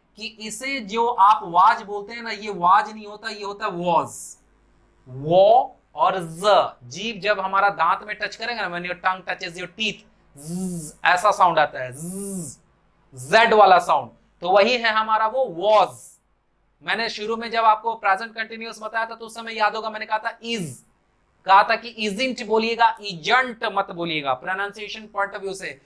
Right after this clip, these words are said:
since ये वीडियो स्पोकन इंग्लिश के लिए बन रही है, मैं कोई डिटेल्ड ग्रामर का क्लास नहीं ले रहा हूँ। This videos, uh, these videos are being made specially for spoken English purpose, that's why we need to improve our standards of pronunciations as well। हमें अपने प्रोनाउंसिएशंस के स्टैंडर्ड्स भी अच्छे करने होंगे।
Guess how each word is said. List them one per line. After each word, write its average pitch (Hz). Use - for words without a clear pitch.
since 226
ये 233
वीडियो 220
स्पोकन 240
इंग्लिश 220
के 214
लिए 196
बन 175
रही 170
है, 196
मैं 208
कोई 220
डिटेल्ड 202
ग्रामर 190
का 208
क्लास 190
नहीं 196
ले 180
रहा 170
हूँ। 180
This 175
videos, 180
uh, 160
these 196
videos 202
are 202
being 196
made 185
specially 196
for 214
spoken 208
English 190
purpose, 185
that's 190
why 214
we 202
need 214
to 220
improve 208
our 214
standards 208
of 226
pronunciations 196
as 160
well। 147
हमें 196
अपने 185
प्रोनाउंसिएशंस 185
के 208
स्टैंडर्ड्स 190
भी 233
अच्छे 240
करने 196
होंगे। 190